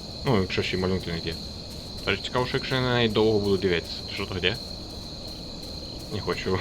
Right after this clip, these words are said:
<laughs> перевіряти, мені здається, я... Була яка був тему був, правда?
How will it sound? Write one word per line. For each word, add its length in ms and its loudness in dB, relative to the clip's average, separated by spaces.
<laughs> 80 -2
перевіряти, 540 4
мені 240 -2
здається, 320 0
я... 300 2
Була 240 4
яка 160 -4
був 180 -2
тему 240 2
був, 180 -2
правда? 280 0